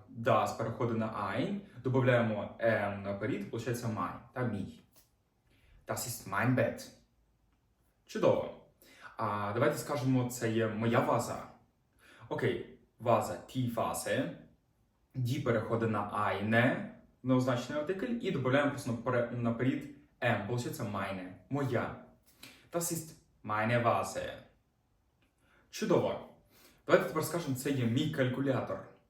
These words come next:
Der Rechner der переходить на ein на означеному артиклі, добавляємо ем на початок артикля, mein.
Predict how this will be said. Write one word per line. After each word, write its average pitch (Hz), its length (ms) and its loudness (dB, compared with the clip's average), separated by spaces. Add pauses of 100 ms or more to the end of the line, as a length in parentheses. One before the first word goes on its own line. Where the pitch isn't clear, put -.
(1900)
Der 117 300 6
Rechner 110 640 0 (500)
der 98 360 2
переходить 113 440 0
на 113 200 0
ein 104 240 -2
на 104 60 -2
означеному 107 460 -4
артиклі, 101 400 -6
добавляємо 113 920 0
ем 120 440 6
на 110 100 2
початок - 920 -4
артикля, 196 640 -2
mein. 110 720 0